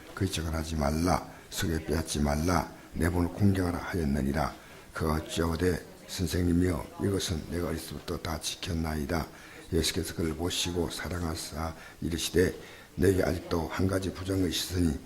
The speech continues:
가서 내게 있는 것을 다 팔아 가난한 자들에게 주라.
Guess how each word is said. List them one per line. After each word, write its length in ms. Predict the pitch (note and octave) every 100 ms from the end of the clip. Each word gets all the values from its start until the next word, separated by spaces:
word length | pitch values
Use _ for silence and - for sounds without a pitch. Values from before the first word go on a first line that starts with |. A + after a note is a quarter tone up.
| - -
가서 300 | - - D#2
내게 280 | D#2+ E2 E2
있는 180 | D#2+
것을 260 | D2 D#2 E2
다 240 | - C#2+ D#2
팔아 340 | - E2 F2 - - - -
가난한 360 | - E2 F#2+
자들에게 340 | G2 G2 F2 A#1+
주라. 260 | - D#2